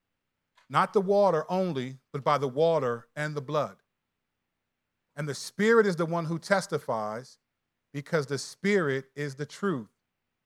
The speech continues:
For there are three that testify, the Spirit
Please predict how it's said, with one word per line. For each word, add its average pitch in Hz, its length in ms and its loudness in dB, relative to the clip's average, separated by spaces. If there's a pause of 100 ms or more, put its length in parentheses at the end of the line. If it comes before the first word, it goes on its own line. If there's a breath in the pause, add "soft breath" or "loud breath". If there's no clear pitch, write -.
(600)
For 156 80 -2
there 180 180 4
are 143 120 2
three 214 300 0
that 202 200 2
testify, 143 720 0 (540)
the 117 80 -14
Spirit 202 640 0